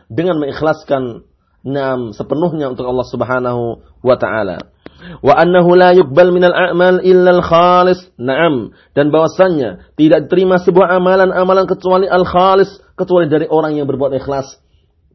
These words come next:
Sehingga kita ketahui bersama bahwasannya kalau seandainya seseorang berbuat, naam, barakallahu fikum, melakukan sebuah ibadah, tapi dengan melakukan kesyirikan kepada Allah Subhanahu wa taala,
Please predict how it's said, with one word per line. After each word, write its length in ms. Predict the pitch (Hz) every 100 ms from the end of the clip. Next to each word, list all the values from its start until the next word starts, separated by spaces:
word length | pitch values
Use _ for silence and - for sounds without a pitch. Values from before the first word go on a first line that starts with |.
| _ _ _
Sehingga 400 | 127 143 147 147
kita 160 | 147
ketahui 320 | 135 - 175 175
bersama 400 | 156 190 185 175
bahwasannya 400 | 175 180 185 170
kalau 160 | 180
seandainya 720 | - 165 170 190 151 120 - _ _
seseorang 480 | - 151 151 175 170
berbuat, 600 | 151 139 185 185 185 _ _ -
naam, 240 | 147 165
barakallahu 480 | 156 180 170 175 170
fikum, 240 | 185 185
melakukan 320 | 180 175 165 180
sebuah 240 | 175 185
ibadah, 640 | 180 139 190 185 147 - _ _ _ -
tapi 480 | 147 180 190 185
dengan 560 | 143 151 175 180 156 135
melakukan 400 | 165 170 175 165
kesyirikan 400 | - 190 220 208
kepada 240 | 185 180
Allah 120 | 180 175
Subhanahu 400 | 175 170 175 170
wa 60 | 170
taala, 300 | 170 170